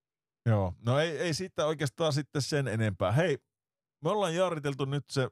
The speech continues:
pikkasen turhan paljon yliaikaakin menty tässä, niin lyöpä homma pakettiin ja jatketaan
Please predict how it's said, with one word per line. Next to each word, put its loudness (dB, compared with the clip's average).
pikkasen -4
turhan -2
paljon -6
yliaikaakin -6
menty -10
tässä, -6
niin -4
lyöpä -2
homma 0
pakettiin -4
ja 0
jatketaan -4